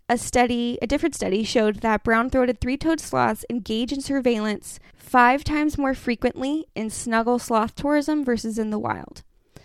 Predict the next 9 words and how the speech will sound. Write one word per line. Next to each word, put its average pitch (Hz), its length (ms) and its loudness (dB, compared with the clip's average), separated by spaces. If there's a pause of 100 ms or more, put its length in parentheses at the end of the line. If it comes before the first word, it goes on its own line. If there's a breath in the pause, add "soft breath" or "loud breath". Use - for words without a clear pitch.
(360 soft breath)
This 269 160 2
behavior 311 520 6
occurs 285 380 0
naturally 247 440 0
when 240 180 0
they 233 80 0
suspect - 540 -2
a 226 120 -2
danger 214 760 0